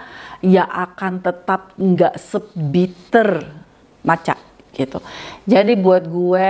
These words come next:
eh, ibaratnya kalau di Indonesia nih, orang-orang banyak yang bikin menu salmon mentai, tapi nggak pakai mentai, tapi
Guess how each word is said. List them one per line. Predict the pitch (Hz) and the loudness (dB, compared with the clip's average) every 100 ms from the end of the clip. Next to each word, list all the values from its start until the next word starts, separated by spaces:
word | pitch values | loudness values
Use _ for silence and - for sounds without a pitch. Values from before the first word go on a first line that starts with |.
| 202 208 - _ - _ | 0 -4 -14 _ -20 _
eh, | - 160 160 - | -4 -2 0 2
ibaratnya | 196 175 175 220 | 4 4 2 -4
kalau | 202 180 175 | -4 -2 -2
di | 165 | -2
Indonesia | 170 170 165 160 175 | -4 -4 -6 -4 -4
nih, | 185 226 226 - - | -2 -2 -4 -10 -6
orang-orang | 170 165 156 185 196 | -2 0 0 0 0
banyak | 170 185 180 | -2 -2 -6
yang | 170 | -6
bikin | 160 185 185 | -4 -2 0
menu | 170 175 208 220 - - - - | 0 0 0 -2 -8 -20 -20 -14
salmon | - 165 165 170 175 | -4 -2 2 0 0
mentai, | 156 160 147 143 165 214 226 _ _ _ _ _ _ _ - _ - - | 0 0 0 0 0 -4 -10 _ _ _ _ _ _ _ -20 _ -20 -4
tapi | 180 185 247 226 | -2 0 2 2
nggak | 175 156 | 2 0
pakai | 165 180 | -2 -2
mentai, | 196 208 175 156 147 156 - _ - | -2 -2 -2 -4 -6 -14 -20 _ -4
tapi | 190 | -2